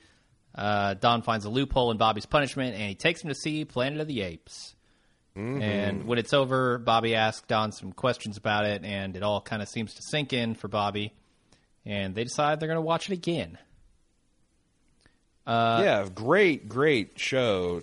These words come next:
Speaker 2: to use in this particular episode of Mad Men.
Speaker 1: Yeah, so, I mean, there are some racial undertones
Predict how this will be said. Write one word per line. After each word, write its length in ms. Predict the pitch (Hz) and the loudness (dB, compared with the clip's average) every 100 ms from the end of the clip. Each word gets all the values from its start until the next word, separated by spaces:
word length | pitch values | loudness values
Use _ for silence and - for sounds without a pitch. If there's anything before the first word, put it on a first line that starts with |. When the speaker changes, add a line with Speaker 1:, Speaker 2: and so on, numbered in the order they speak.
| - | -6
Speaker 2:
to 120 | 107 | -4
use 500 | 101 92 98 104 98 | -4 -4 -2 -2 -2
in 80 | 95 | -4
this 120 | 98 | -4
particular 400 | 98 107 95 95 | -6 -8 -4 -2
episode 500 | 98 98 - 95 90 | -2 -2 -4 -2 -2
of 80 | 82 | -2
Mad 240 | 90 87 | -4 -4
Men. 320 | 76 71 69 - _ _ | -6 -10 -12 -14 _ _
Speaker 1:
Yeah, 340 | 294 180 110 90 | 2 4 2 0
so, 140 | - | 0
I 60 | 143 | 0
mean, 160 | 147 151 | 2 2
there 240 | 151 135 | 4 4
are 40 | |
some 360 | 120 123 104 104 | 4 0 0 -2
racial 320 | 127 110 110 | -2 0 0
undertones 480 | 107 101 - 90 90 | -4 -4 -4 -6 -6